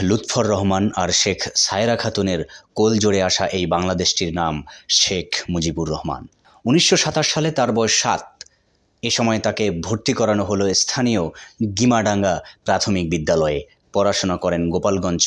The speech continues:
পাবলিক স্কুল এবং গোপালগঞ্জ মিশনারি স্কুলে। দুর্দান্তভাবে বেড়ে উঠতে থাকলেন শেখ মুজিব। দুরন্ত ফুটবলে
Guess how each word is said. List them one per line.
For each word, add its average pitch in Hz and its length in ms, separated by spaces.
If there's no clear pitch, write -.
পাবলিক 87 300
স্কুল 165 400
এবং 82 320
গোপালগঞ্জ 87 520
মিশনারি 92 540
স্কুলে। 76 460
দুর্দান্তভাবে 101 1080
বেড়ে 101 260
উঠতে 92 220
থাকলেন 82 440
শেখ - 380
মুজিব। 80 280
দুরন্ত 117 640
ফুটবলে 90 540